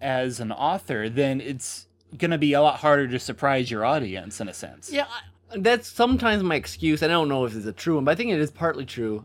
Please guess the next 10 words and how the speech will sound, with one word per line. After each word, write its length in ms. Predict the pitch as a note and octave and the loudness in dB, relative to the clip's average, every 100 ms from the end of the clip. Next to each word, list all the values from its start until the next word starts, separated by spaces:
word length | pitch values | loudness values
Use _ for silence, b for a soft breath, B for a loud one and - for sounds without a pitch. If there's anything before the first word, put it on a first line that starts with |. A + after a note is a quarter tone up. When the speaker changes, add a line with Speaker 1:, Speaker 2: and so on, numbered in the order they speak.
| - | -4
Speaker 2:
why 200 | D3 D#3 | 2 4
it 60 | |
took 140 | D#3+ D#3 | 2 -4
me 60 | |
so 120 | D3 | -2
long 220 | D3 C#3+ B2+ | 0 0 -2
to 60 | |
finish 440 | - F#3+ G3+ - - _ _ _ _ | -4 -2 -2 -6 -16 _ _ _ _
Unremarkable 540 | C3+ B2 A2+ G#2 G2 G#2 | -4 -2 -2 -4 -8 -12
Squire. 480 | - G2 E2+ E2+ | -6 -2 -2 -6